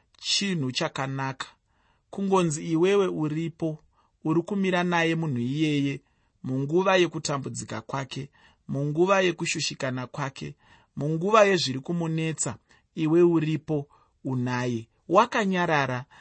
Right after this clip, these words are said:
Dambudziko redu nderekuti kana tikasvika pane vanotambudzika, tinonyanya nguva zhinji kuda kutaura zvakawanda-wanda. Tinonyanya nguva zhinji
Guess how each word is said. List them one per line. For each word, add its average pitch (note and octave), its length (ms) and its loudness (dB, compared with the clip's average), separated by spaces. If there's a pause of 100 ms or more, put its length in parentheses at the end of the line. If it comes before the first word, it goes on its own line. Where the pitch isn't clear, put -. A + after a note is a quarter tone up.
(200)
Dambudziko F3 520 -2
redu G#3+ 480 2
nderekuti F3 520 -4
kana D3 200 -4
tikasvika D3+ 480 -6
pane D#3 220 -6
vanotambudzika, D3 1000 -6 (340)
tinonyanya F3+ 760 0
nguva D#3 280 0
zhinji B2+ 600 -4 (360)
kuda C#3+ 260 -4
kutaura C#3 800 -4 (460)
zvakawanda-wanda. B2 1000 -4 (260)
Tinonyanya F#3+ 720 0
nguva E3 280 0
zhinji C3 580 -4